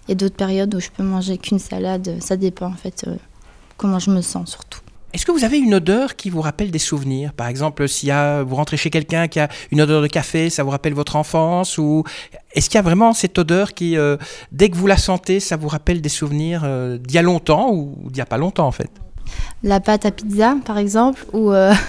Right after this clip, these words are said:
Speaker 1: <laughs> parce que ça me fait penser aux empanadas, euh, de mi abuelita, du coup. Donc, euh, c'est un plat chilien. Et, euh, quoi d'autre ? Euh, oui, la fraise aussi. Quand j'étais petite, j'adorais, euh, j'adorais la fraise, voilà.
Speaker 2: Et votre parfum à vous, c'est quoi,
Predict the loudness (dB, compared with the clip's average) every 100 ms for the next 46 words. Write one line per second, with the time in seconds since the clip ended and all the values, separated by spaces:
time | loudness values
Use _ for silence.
0 | -2 -4 -6 -14 -8 -2 0 2 4 4
1 | 4 2 4 4 4 2 2 2 4 4
2 | 4 0 -4 -6 0 2 2 0 -2 0
3 | 0 -2 -2 -2 0 2 0 -2 2 0
4 | 0 -14 -20 -12 -8 -8 -6 -6 -4 -6
5 | -10 -18 -10 -4 -4 -4 -4 -6 -4 -4
6 | 0 2 2 0 -2 0 0 0 -2 -2
7 | -4 -10 -14 -16 -16 -16 -14 -16 -18 -14
8 | -6 -4 -4 -6 -8 -6 -6 -4 -6 -6
9 | -10 -14 -20 -20 -18 -8 0 2 2 -2
10 | -4 -4 -6 -10 -10 -12 -8 -6 -4 -4
11 | -6 -8 -8 -4 -4 -4 -6 -4 -6 -8
12 | -14 -8 -4 -2 -2 -6 -8 -14 -14 -12
13 | -12 -12 -18 -20 -18 -10 -4 -2 0 2
14 | 4 6 4 4 0 0 2 2